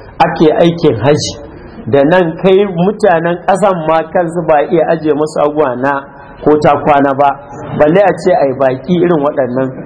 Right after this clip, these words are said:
a tara su da tsoron ko wani abu zai faru a ce ga ya kake tsammani ɗan uwa.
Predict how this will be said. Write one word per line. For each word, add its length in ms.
a 180
tara 440
su 160
da 120
tsoron 460
ko 200
wani 120
abu 220
zai 160
faru 300
a 100
ce 200
ga 140
ya 200
kake 280
tsammani 420
ɗan 220
uwa. 200